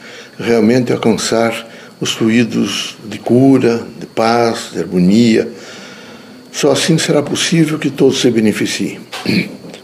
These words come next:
Pai, reunidos em vosso nome, pedimos proteção, luz,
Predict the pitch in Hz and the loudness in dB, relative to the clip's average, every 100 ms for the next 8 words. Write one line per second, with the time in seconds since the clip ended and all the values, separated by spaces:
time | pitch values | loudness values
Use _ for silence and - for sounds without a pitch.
0 | - - 339 - - - - - - - | -6 0 0 -2 -10 -18 -18 -16 -14 0
1 | 127 135 160 160 - 110 104 98 - 104 | 4 6 4 2 2 0 0 0 0 2
2 | 120 127 127 120 117 123 123 135 131 131 | 4 2 0 -2 2 0 2 0 2 2
3 | - 110 - - - - - - - - | 2 0 -2 -16 -20 -20 -20 -20 -20 -20
4 | - - 110 120 123 117 - - | -20 -6 2 4 4 2 -2 -6